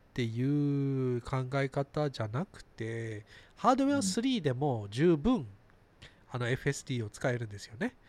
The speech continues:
Speaker 2: うん。
Speaker 1: あの、ただこのハードウェアスリーとフォーの違いは、例えば自分と、例えば隣の人を、
Speaker 2: うん。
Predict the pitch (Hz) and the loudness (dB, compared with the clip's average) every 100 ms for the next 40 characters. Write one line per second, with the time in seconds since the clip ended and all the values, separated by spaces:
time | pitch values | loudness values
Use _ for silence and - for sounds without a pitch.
0 | - - - - - - 107 101 185 - | -20 -20 -20 -20 -20 -12 -6 -4 -6 -10
1 | - - - - - 151 156 151 147 147 | -20 -20 -20 -8 0 2 2 0 0 -2
2 | 143 139 - 277 240 160 151 135 120 196 | -2 -4 0 2 4 2 -2 -6 -2 -2
3 | 240 247 - 247 254 202 - 160 - 233 | 0 -2 -2 2 4 4 2 -2 2 2
4 | 240 156 117 - 131 123 180 208 208 196 | 2 -2 -6 -6 -6 -4 -2 0 0 0
5 | 196 196 226 156 110 - 135 - 254 262 | 0 2 4 2 0 -4 -4 0 0 2
6 | 143 120 143 127 107 101 - 131 143 220 | 2 4 4 4 0 -4 -4 -2 0 0
7 | 233 226 - 269 262 151 - 139 185 180 | -2 -8 -4 0 2 2 0 -2 0 -2
8 | 139 - - 175 196 214 220 - - 220 | -2 -6 -6 -4 -4 -4 -6 -4 2 2
9 | - - - - - - - - - - | 0 -10 -20 -20 -20 -20 -20 -20 -20 -20
10 | - - 190 - - 247 | -20 -12 -10 -2 2 2